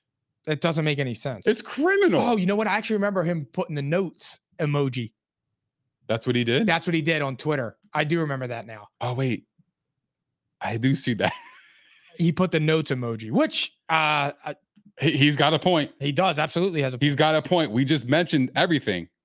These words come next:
Speaker 2: He said, "Okay," well, like, with this and the notes emoji. Forty-one is crazy. He wasn't even ranked in twenty twenty-two.
Speaker 1: So there's forty players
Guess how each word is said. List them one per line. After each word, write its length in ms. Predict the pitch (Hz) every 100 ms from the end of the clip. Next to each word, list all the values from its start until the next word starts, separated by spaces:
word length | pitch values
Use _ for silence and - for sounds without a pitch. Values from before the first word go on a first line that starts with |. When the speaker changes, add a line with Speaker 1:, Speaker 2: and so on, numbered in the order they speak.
| -
Speaker 2:
He 100 | 147
said, 160 | 143
"Okay," 600 | 123 175 - 131 123 147 -
well, 140 | 123
like, 160 | 123 107 -
with 160 | 107
this 320 | 135 160 - -
and 120 | 120
the 80 | 117
notes 260 | 117 120
emoji. 400 | 101 98 92 87 - _ -
Forty-one 720 | 220 277 214 151 147 180 240
is 140 | 143
crazy. 560 | - 185 277 254 113 90 _ _ _ _ _ _ _ -
He 100 | 254
wasn't 240 | 262 233
even 260 | 180 156 131
ranked 320 | 160 185 -
in 100 | 123
twenty 240 | - 120 110
twenty-two. 460 | 107 98 - 123
Speaker 1:
So 220 | - -
there's 160 | 170 160
forty 420 | - - 196 196
players 640 | 185 170 151 135 123 -